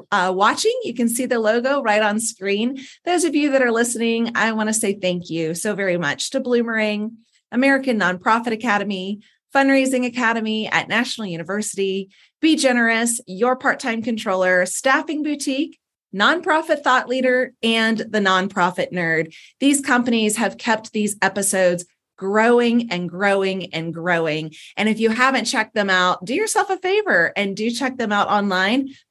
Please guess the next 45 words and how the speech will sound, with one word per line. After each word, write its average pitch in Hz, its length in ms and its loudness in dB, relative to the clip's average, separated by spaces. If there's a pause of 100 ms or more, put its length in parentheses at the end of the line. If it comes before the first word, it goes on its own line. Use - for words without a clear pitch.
But 185 100 0
a 185 60 2
friendly 208 380 0
reminder, 240 920 2 (320)
wait 247 400 0
for 202 180 2
about, 175 500 2
uh, 180 180 4
twenty-eight 269 760 0
minutes 165 460 -2
to 233 100 0
check 180 300 -2
them 165 180 -2
out 156 260 2
'cause 175 140 -4
you 180 60 -4
don't 180 200 0
wanna 170 160 2
miss 165 280 0
what 151 100 -8
Kyle's 156 380 0
gonna 143 160 -6
share. 135 480 -2 (460)
If 240 80 -2
you 330 140 4
wanna 330 320 2
share 320 380 2
any 262 220 2
previous 269 420 0
episodes 233 680 2
or 190 140 2
perhaps 185 460 -2
today's 202 340 0
episode 202 580 0
really 185 240 2
grabs 165 360 0
your 165 100 -2
attention, 190 640 -2 (300)
you 302 120 2
can 453 200 0
find 269 320 2
us 277 100 0
on 202 200 0
Roku, 240 760 2
YouTube, 208 640 0